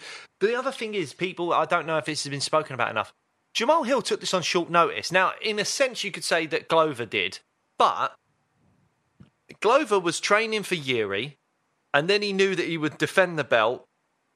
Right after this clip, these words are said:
but then there was that whole thing of, like, he would take on Yan, but not Ankalaev and all that kind of stuff. So maybe he relaxed for a bit, but he was in, like, a full-on camp.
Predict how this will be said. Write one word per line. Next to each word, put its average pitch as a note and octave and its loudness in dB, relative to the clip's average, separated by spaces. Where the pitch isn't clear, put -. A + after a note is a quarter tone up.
but - 0
then D3+ 2
there C#3+ 6
was C#3 -6
that B2+ 4
whole D3 4
thing C#3 -4
of, B2 -2
like, B2+ 4
he C3+ -4
would B2 -6
take C#3 0
on C3+ 0
Yan, C3 4
but A#2+ -4
not C#3 2
Ankalaev B2 0
and B2 -4
all C#3 -2
that B2+ 0
kind B2+ -4
of A#2 -10
stuff. - -4
So - 0
maybe C4 2
he A3+ -2
relaxed G3+ 4
for C#3 0
a A#2 0
bit, A#2 -4
but - -4
he C#4 -2
was B3 -2
in, G3 0
like, C#3+ 2
a C3 2
full-on B2 0
camp. C#3+ -2